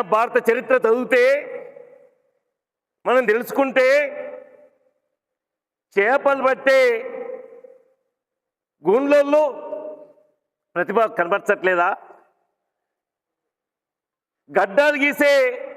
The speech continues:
మంగలి వృత్తి చేసే వాళ్ళు ఇవాళ డాక్టర్లు ఉన్నారు, సర్జరీలు చేస్తున్నారు. కానీ ఆ రోజు గడ్డ, గడ్డ అయితే ఎవరు చేసేవాళ్ళు? నేను చూసిన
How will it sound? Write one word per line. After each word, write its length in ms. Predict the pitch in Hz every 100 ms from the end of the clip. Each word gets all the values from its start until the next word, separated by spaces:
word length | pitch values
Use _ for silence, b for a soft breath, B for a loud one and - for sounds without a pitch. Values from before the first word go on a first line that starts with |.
| - - - 170
మంగలి 400 | 220 285 302 294 254 214 - -
వృత్తి 240 | 233 247 285
చేసే 240 | 294 285 285 269
వాళ్ళు 280 | 277 294 302 269 - _ _ _ _ _ _ _ -
ఇవాళ 320 | 143 190 233 208
డాక్టర్లు 360 | 180 196 226 202
ఉన్నారు, 300 | 180 160 156 202 - - - _ _ _ _ _ -
సర్జరీలు 500 | 185 143 220 254 247 214
చేస్తున్నారు. 500 | 185 185 170 165 202 214 - - _ _ _ _ -
కానీ 160 | 208 226
ఆ 100 | 214
రోజు 160 | 220 208 190
గడ్డ, 120 | 190 226 226 208 - - - -
గడ్డ 180 | - 180 247
అయితే 220 | 247 240 226 269 - - - - - _ 143
ఎవరు 160 | 180 214
చేసేవాళ్ళు? 520 | 233 240 247 254 285 466 - _ _ _ _ _ _ _ _ _ _ _ _ _ _ _ _ _ _ _ _ _ _ _ _ _ _ _ _ _ -
నేను 240 | 180 240 247
చూసిన 240 | 254 226